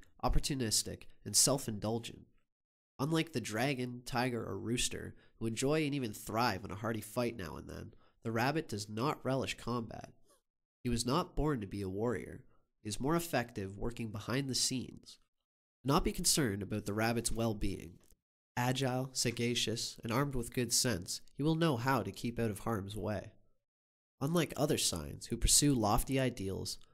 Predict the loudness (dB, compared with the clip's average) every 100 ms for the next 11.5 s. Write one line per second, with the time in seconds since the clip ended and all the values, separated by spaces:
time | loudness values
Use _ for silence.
0 | _ -2 4 6 4 0 0 2 2 0
1 | -2 -2 -2 -2 -2 -4 -4 -10 -14 -2
2 | 2 2 2 -2 0 0 0 -2 -2 0
3 | 0 2 2 2 2 0 0 -2 -4 -6
4 | -4 -4 -4 -8 -16 _ _ _ _ _
5 | _ _ _ _ _ _ _ _ _ 0
6 | 6 8 10 8 8 4 4 6 8 8
7 | 6 6 6 4 4 4 4 2 0 2
8 | 0 4 4 4 2 4 4 6 2 0
9 | -8 -2 0 0 -2 -4 -4 -4 0 -2
10 | -2 -10 -18 -20 _ _ _ _ 6 6
11 | 8 6 6 2 -2